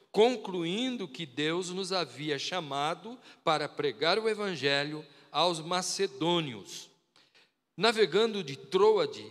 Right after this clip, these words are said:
seguimos em linha reta até Samotrácia e no dia seguinte para Neápolis. De lá, rumamos para Filipos,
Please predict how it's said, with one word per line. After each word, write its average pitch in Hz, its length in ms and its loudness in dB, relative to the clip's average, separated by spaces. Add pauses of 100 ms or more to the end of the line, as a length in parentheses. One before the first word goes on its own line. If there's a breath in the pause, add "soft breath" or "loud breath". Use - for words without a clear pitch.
(260 loud breath)
seguimos 202 800 2
em 175 80 0
linha 180 280 -4
reta 165 600 0 (260 loud breath)
até 160 420 0
Samotrácia 156 1040 -2 (220 loud breath)
e 175 60 -6
no 185 160 -6
dia 233 220 -4
seguinte 185 760 -6 (240 loud breath)
para 170 320 0
Neápolis. 147 1300 -4 (920 soft breath)
De 214 140 -4
lá, 208 360 2 (120)
rumamos 196 640 0
para 196 240 -2
Filipos, 190 800 -8